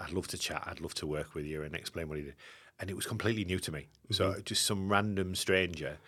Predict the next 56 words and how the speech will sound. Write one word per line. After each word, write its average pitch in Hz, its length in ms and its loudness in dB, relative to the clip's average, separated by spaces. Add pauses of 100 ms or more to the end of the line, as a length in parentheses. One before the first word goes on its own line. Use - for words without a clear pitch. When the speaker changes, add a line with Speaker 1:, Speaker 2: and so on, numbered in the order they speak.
(180)
Speaker 2:
Yeah. - 140 2 (100)
Speaker 1:
in 87 120 0
the 87 60 2
middle 90 220 4
of 76 80 0
a 82 40 0
shopping 80 360 -2
centre 76 420 -4 (120)
on 80 80 -10
the 82 80 -4
outskirts 78 560 -4
of, - 200 -10
uh, 73 220 -2 (360)
outskirts 90 420 0
of 78 60 -8
Durham 76 380 -2
and 76 120 -12
just - 200 -6
approached 82 420 -2
me 76 120 -8
and 76 180 -14
gave - 140 -2
me 78 80 -2
his 73 100 -4
card 76 280 -4
and - 100 -12
said, 73 180 -8 (160)
"We 85 80 -4
need 78 180 -4
to - 80 -10
chat." - 300 -6 (600)
So, - 120 0
yeah, 95 220 12
he's 78 140 0
not, 120 140 2
he's 104 140 2
not 139 140 4
backward 113 280 10
in 95 80 4
coming 98 220 6
forward, 82 320 6
which 78 100 -2
Speaker 2:
No, 98 160 6
Speaker 1:
I 101 60 6
do, 98 60 4
Speaker 2:
no, 98 80 4
Speaker 1:
so 95 40 4 (100)
I 80 60 6
can 95 160 2
Speaker 2:
definitely - 0 -
not, 101 80 6
Speaker 1:
understand. 92 380 2
Speaker 2:
definitely - 380 -6
not. 95 100 -2 (260)
Speaker 1:
Um, 123 260 12
um, 139 220 10